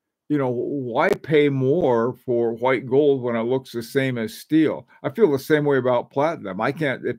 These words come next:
my platinum watch, I got one platinum watch, can't tell the difference between it and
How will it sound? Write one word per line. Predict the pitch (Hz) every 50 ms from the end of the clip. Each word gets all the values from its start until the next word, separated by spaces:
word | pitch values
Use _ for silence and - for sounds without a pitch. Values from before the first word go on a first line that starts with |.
| _ _ -
my | 123 113 110
platinum | - - 139 143 151 - - 143 131 131 127
watch, | 123 123 123 120 120 - -
I | 117
got | 107 104 - -
one | 113 131 147 147 131
platinum | - - 123 123 120 98 117 113 107 107
watch, | 107 107 107 104 98 - - - - _ _ _ _ _ _ _ _ _ _ _
can't | - - 110 - - -
tell | - 135 131 131
the | 127 120
difference | 120 127 101 120 123 117 113
between | - 131 117 110 107 113
it | 120 120 - - -
and | 98 104 101 95 98 104 101